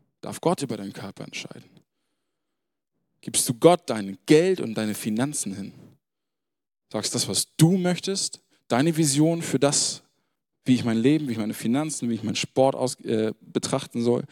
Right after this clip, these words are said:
das zählt für mich. Gebe ich Gott meine Karriere hin,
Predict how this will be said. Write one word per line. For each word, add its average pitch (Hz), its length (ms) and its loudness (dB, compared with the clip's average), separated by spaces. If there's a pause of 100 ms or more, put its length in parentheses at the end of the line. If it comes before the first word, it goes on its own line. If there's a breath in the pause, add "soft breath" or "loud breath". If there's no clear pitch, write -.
(220 loud breath)
das - 280 4
zählt - 300 -4
für - 120 -10
mich. - 320 -14 (1700)
Gebe 135 160 0
ich 131 100 -2
Gott 139 160 -2
meine 117 220 -2
Karriere 113 500 -4
hin, 92 260 -18